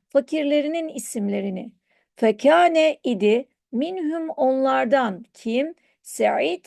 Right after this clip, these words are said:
bin Amr, Sa'id bin Amr. Kimdir o Sa'id bin Amr? Vali Hims. Hums'un, Humus'un valisi olan Sa'id bin Amr da onların, onlardan idi.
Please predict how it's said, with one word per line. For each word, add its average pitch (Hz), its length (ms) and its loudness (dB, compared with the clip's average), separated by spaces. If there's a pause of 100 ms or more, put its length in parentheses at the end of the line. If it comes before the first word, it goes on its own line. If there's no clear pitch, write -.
(120)
bin 285 220 -2
Amr, 247 640 -4
Sa'id 220 520 -2 (100)
bin 220 240 -2
Amr. 202 460 -4 (400)
Kimdir 370 380 2
o 254 120 4
Sa'id 208 460 -2
bin 202 240 -4
Amr? 226 420 -4 (280)
Vali 277 600 4 (100)
Hims. 240 480 -8 (420)
Hums'un, 302 640 -2 (100)
Humus'un 269 540 0
valisi 220 600 0
olan 202 380 0 (260)
Sa'id 302 400 0 (100)
bin 262 260 0
Amr 285 440 -2
da 226 200 4
onların, 240 840 0
onlardan 226 720 -2
idi. 208 300 -6